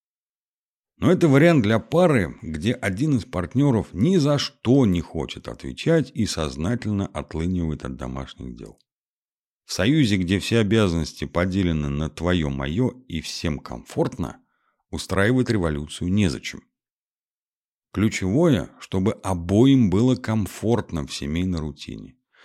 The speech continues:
чтобы не плескалось внутри чувство обиды или раздражения, что вы делаете всё, а другой ничего, или что вы делаете гораздо больше.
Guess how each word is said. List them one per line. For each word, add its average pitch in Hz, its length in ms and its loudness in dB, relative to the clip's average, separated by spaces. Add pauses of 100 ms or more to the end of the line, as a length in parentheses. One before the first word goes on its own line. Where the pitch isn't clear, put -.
(180)
чтобы 107 260 2
не 131 140 8
плескалось 117 760 0
внутри 90 460 -2
чувство 80 420 -6
обиды 98 340 -4
или 80 100 -4
раздражения, 73 800 -6 (180)
что - 180 -8
вы 82 120 -2
делаете 85 480 -2
всё, 135 460 -2
а 90 80 -6
другой 90 300 -2
ничего, 85 600 -4 (200)
или 113 160 4
что 92 240 -4
вы 95 120 0
делаете 92 480 -4
гораздо 85 500 -2
больше. 76 480 -6